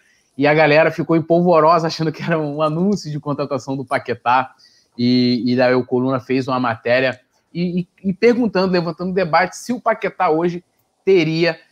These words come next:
espaço na equipe. Então, vou começar aqui com, com a Mari. Mari, Paquetá hoje teria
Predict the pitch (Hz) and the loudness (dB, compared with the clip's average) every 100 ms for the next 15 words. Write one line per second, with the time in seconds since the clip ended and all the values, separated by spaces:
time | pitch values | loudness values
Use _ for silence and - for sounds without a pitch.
0 | _ 131 - 139 143 139 151 - 143 151 | _ -16 -4 0 0 -2 -12 -12 -6 -6
1 | - 113 95 _ _ _ _ _ 147 175 | -6 -8 -8 _ _ _ _ _ -2 -2
2 | 175 127 156 160 165 170 151 - 147 135 | -4 -2 -2 -2 -4 -2 -4 -2 -2 -2
3 | 147 135 147 139 120 113 143 131 139 160 | -6 -6 -6 -4 -4 -4 -2 0 2 2
4 | 131 98 _ _ _ _ 135 165 151 110 | 0 -6 _ _ _ _ 0 2 2 -2
5 | - 165 185 185 170 180 165 147 143 123 | -2 -2 0 -2 -2 2 2 2 0 -2
6 | 104 92 - 127 139 | -8 -12 -6 -4 -2